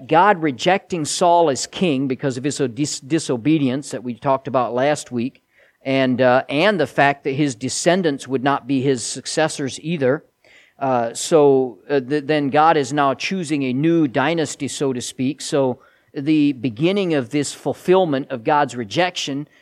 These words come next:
begins here in First Samuel sixteen. Uh, so the anointing of David is such a big part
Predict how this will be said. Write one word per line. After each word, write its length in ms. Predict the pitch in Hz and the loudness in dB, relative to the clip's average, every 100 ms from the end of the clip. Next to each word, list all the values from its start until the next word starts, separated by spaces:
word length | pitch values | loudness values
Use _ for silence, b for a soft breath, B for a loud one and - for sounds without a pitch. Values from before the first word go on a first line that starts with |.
| b - | b -8
begins 460 | 135 131 123 139 | -4 -2 -2 -2
here 220 | 127 123 | -2 -2
in 60 | 131 | -2
First 280 | - 120 - | -4 -6 -4
Samuel 300 | 123 113 117 | -6 -6 -8
sixteen. 680 | - 127 - 208 214 113 - _ b b | -10 -10 -4 0 0 -2 -8 _ b b
Uh, 240 | - 139 120 | -2 0 -2
so 400 | - 165 147 135 | 2 4 4 0
the 400 | 143 151 147 151 | -4 -2 -2 -2
anointing 540 | 147 165 220 208 165 | 0 2 2 0 -2
of 200 | 143 117 | -2 -2
David 400 | 117 180 214 156 | 2 2 4 0
is 160 | 143 135 | -2 -4
such 460 | - - 247 - - | -2 0 0 -2 0
a 120 | 180 | 0
big 460 | 123 113 208 143 - | 0 2 2 0 -12
part 500 | - 185 156 139 | 0 2 2 -2